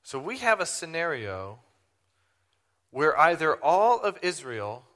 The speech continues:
is still faithful and walking with the Lord and obedient to God, but Samuel's two sons are bums, or is the scenario that Samuel's sons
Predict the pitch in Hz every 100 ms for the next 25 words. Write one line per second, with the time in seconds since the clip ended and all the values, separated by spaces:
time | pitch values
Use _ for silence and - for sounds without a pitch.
0 | _ 127 117 - - 170 190 - 143 139
1 | - 107 101 123 117 123 127 151 135 143
2 | 165 147 101 90 92 _ _ _ _ _
3 | _ _ _ - 123 113 135 156 170 -
4 | 143 113 92 90 107 _ _ _ _ _
5 | _ _ _ _ - - - 185 202 190
6 | 156 - 196 185 - 165 156 147 143 147
7 | 120 104 123 - - _ _ _ _ _
8 | _ _ _ _ _ _ _ _ _ 214
9 | 269 135 101 139 - _ _ _ _ _
10 | _ _ _ _ _ _ - 156 170 165
11 | 180 196 226 202 170 151 - - 185 208
12 | 196 170 - - 180 131 104 110 139 -